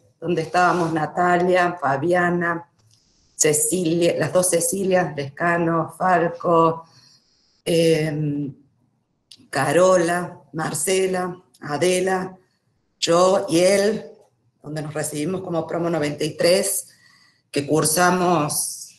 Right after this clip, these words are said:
eh, toda la carrera, y bueno, y las palabras que trae Mica, eh, comparto plenamente que él sabía y, y que estaba muy agradecido de sus maestras, y creo que yo en, en esta oportunidad voy a,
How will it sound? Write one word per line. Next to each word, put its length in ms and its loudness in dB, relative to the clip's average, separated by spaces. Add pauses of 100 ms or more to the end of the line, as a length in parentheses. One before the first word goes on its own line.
(200)
eh, 320 -6
toda 220 2
la 140 2
carrera, 720 4
y 120 -6
bueno, 220 2
y 20 0
las 160 0
palabras 380 0
que 120 -12
trae 300 0
Mica, 680 0
eh, 420 -10 (640)
comparto 600 2
plenamente 800 0 (360)
que 100 2
él 100 4
sabía 640 2 (540)
y, 720 -4
y 80 -14
que 80 0
estaba 240 4
muy 160 2
agradecido 640 2
de 80 -2
sus 180 -4
maestras, 480 0
y 60 -4
creo 200 2
que 120 -6
yo 240 0
en, 500 -10 (540)
en 160 -4
esta 240 -2
oportunidad 800 2
voy 160 2
a, 440 2